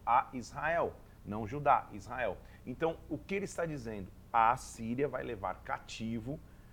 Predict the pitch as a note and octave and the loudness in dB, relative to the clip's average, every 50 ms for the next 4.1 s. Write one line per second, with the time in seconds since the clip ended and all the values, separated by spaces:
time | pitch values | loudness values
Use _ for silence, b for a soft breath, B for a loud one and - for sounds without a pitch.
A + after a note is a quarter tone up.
0 | B B B - - - - - B2+ B2+ B2 A#2+ A#2+ C#3 C3+ - - - - - | B B B -12 -8 -6 -2 0 2 4 4 6 6 4 4 2 -2 -14 -18 -10
1 | - B2 A2+ G#2+ G#2 F#2+ - B2+ C3 A#2 G#2 F2+ E2 - - B B B - F#2+ | -6 -4 -4 -2 -4 -4 -2 0 2 2 2 0 -2 -6 -12 B B B -6 -4
2 | G#2 A2 G#2 F#2+ F#2 - - - E3 D#3+ C3+ A2+ A2+ B2 C3+ A#2+ A#2 A2+ - - | 0 2 4 4 2 2 2 0 0 0 0 -2 -2 -4 -6 -8 -10 -10 -4 -2
3 | A2 A2 A2 - A2+ G#2 F#2+ F#2 G2+ A2 - - - C3+ B2+ A2 F#2 G2 F#2 F2+ | -2 -2 0 -2 -6 -6 -6 -6 -8 -8 -8 -4 -4 -4 -4 -2 0 0 0 0
4 | - | 0